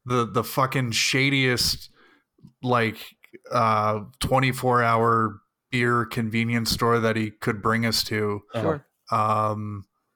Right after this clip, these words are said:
Speaker 1: and Phil was like, "Oh, this is the one where they won't card you," because we, all we had was, like, passports and Canadian I D.
Speaker 2: Right.
Speaker 1: So you're like, "They're, you know, we don't wanna go somewhere where they're gonna give us a hard time 'cause,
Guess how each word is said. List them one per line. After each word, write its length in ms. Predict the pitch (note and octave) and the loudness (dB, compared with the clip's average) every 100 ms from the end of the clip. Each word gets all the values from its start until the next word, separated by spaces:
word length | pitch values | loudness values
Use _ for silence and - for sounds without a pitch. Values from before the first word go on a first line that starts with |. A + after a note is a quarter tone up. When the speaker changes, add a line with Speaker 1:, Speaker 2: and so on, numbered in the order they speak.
| _ | _
Speaker 1:
and 160 | C#3 C3 | -4 -2
Phil 180 | E3+ F3+ | 2 4
was 180 | F#3+ E3 | 6 4
like, 160 | D3 | 2
"Oh, 160 | D3+ B2+ | 2 2
this 220 | C3+ D3+ | 2 2
is 100 | D3 | 2
the 80 | D#3 | 2
one 200 | D3 C#3+ | 2 2
where 100 | C3+ | 2
they 140 | B2 | 2
won't 400 | G#2+ A#2 A#2 - | 0 0 0 -2
card 340 | - A#2 A2+ A2 | -4 0 0 0
you," 240 | G2+ G2 | -4 -6
because 280 | G#2+ A#2 G#2 | -8 -6 -4
we, 100 | C3 | -2
all 180 | - C3 | 2 2
we 100 | C#3+ | 4
had 160 | B2+ A#2+ | 2 2
was, 200 | A#2 B2 | 0 0
like, 160 | G#2+ | -4
passports 640 | - A2+ A#2 - A#2+ A#2+ A#2 | -2 -4 -4 -2 -2 -2 -6
and 160 | G2+ | -8
Canadian 380 | - A2+ A2+ A2+ | -6 -4 -2 0
I 160 | A2 A2 | 0 -2
D. 360 | G#2+ A2+ C#3+ _ _ - | -4 -4 -6 _ _ -2
Speaker 2:
Right. 220 | G#2 - _ - | -2 -2 _ -2
Speaker 1:
So 120 | C#3 | 2
you're 80 | C3 | 4
like, 160 | B2+ | 2
"They're, 220 | C3 B2 C3 | 0 -2 -2
you 80 | C3+ | -2
know, 100 | A2 | 0
we 140 | A#2+ | 2
don't 140 | C#3 C#3 | 4 4
wanna 160 | B2+ | 2
go 160 | A#2+ A#2+ | 2 0
somewhere 420 | A2+ B2 A2+ A2+ | 0 0 0 0
where 140 | G#2+ G#2+ | 2 0
they're 100 | G#2+ | -2
gonna 180 | G#2+ | -4
give 140 | G#2 G2+ | -4 -6
us 100 | G2 | -8
a 80 | G2 | -4
hard 220 | G#2+ G#2+ | -4 0
time 360 | C3 C#3+ C3+ | 2 2 0
'cause, 440 | B2+ G#2 G2+ - | -2 -4 0 -2